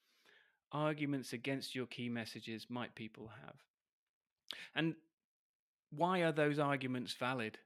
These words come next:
You can't dis-, dismiss arguments. You've got to think,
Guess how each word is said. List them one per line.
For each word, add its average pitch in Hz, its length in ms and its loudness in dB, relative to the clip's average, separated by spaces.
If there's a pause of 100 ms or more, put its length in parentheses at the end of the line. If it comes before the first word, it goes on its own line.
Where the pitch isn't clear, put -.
(560)
You 147 120 -8
can't 151 320 -2
dis-, - 440 -6 (340)
dismiss 147 580 -2 (180)
arguments. 117 540 -4
You've 127 100 -12
got 147 120 0
to 139 80 -2
think, 135 320 -2